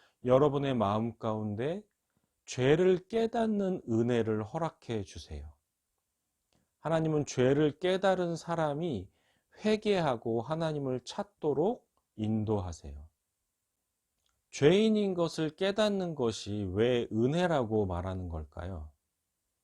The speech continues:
예수님께서 이렇게 말씀하셨어요. "건강한 자에게는 의사가 쓸데없고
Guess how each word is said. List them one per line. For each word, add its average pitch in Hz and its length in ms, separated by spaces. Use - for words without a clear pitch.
예수님께서 139 920
이렇게 123 420
말씀하셨어요. 90 960
"건강한 175 760
자에게는 104 800
의사가 143 600
쓸데없고 139 1080